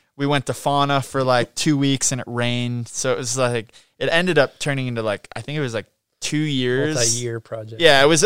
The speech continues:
Speaker 1: but we never told anyone about it. So it was just, like, it was, like, our little, like, baby we were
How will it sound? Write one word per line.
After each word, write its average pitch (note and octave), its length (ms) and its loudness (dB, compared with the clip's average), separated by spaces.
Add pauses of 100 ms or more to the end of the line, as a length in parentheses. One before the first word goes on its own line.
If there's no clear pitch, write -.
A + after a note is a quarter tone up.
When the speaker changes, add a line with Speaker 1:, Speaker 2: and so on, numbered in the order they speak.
Speaker 1:
but G#3 200 4
we A3 120 0
never G#3+ 200 4
told D3+ 420 0
anyone A#2+ 340 0
about A2 320 2
it. B2 160 -2
So B2 180 -4
it - 60 -6
was A#2 160 -10
just, A#2+ 200 -4
like, A2 280 -2
it - 40 -20 (280)
was, C#3+ 100 -10
like, C3+ 140 2
our B2+ 160 4
little, B2 300 2
like, G#2+ 360 -2
baby A#2 420 -4
we A2 120 -6
were G#2+ 220 -6